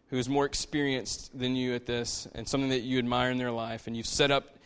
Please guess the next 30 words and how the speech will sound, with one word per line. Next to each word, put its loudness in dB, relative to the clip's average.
you've 0
taken 8
the 8
initiative, 6
you've 0
set 6
up 4
time 2
with 2
them, -2
and, 0
uh, -2
you 0
really 8
were, 2
you 4
were 4
there. -2
You -6
were -2
humble, 0
you -6
were -4
teachable, 0
all 4
those 2
things 2
were 2
in 0
place. -8